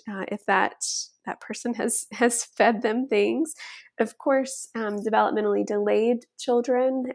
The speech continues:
um, will find things, um, and, and put them in their mouth. And, um, if the, if a child is having repeated foreign bodies,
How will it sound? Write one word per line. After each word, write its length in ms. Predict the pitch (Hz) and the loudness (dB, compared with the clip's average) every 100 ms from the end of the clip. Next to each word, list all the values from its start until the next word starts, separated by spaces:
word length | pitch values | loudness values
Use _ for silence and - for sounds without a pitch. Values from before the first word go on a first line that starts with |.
| 247 | -4
um, 180 | 214 214 | -2 0
will 180 | 208 208 208 | 0 0 -2
find 500 | 196 196 202 208 214 - - | -4 0 0 0 -2 -6 0
things, 580 | 208 208 220 233 - - | 2 2 0 -2 -4 -8
um, 460 | 208 196 196 196 202 - _ _ _ _ - - | -6 -4 -2 -2 -4 -8 _ _ _ _ -20 -6
and, 160 | 233 - | -4 -2
and 140 | 202 | -2
put 180 | 196 208 | -4 -4
them 160 | 208 214 | -2 0
in 140 | 220 | 0
their 180 | 208 113 | 0 0
mouth. 440 | 226 180 220 349 - - - - _ | 0 2 2 2 -2 -18 -20 -20 _
And, 560 | 214 208 202 196 202 208 - - | 0 2 4 2 0 -4 -8 -10
um, 680 | 208 208 190 208 214 214 214 - - - - - _ - | -6 -4 -2 -2 0 -2 -4 -10 -16 -16 -20 -20 _ -8
if 220 | 214 - | -8 2
the, 220 | 220 214 - | 4 6 4
if 100 | 214 | 2
a 80 | 214 | 0
child 400 | - 233 240 240 | 4 6 8 6
is 80 | |
having 440 | 240 208 202 196 196 | 4 0 2 0 2
repeated 520 | 196 - 311 370 247 | 0 2 6 6 6
foreign 380 | - 196 190 208 | 4 4 4 0
bodies, 640 | 196 170 104 208 220 226 | 0 0 0 0 0 -2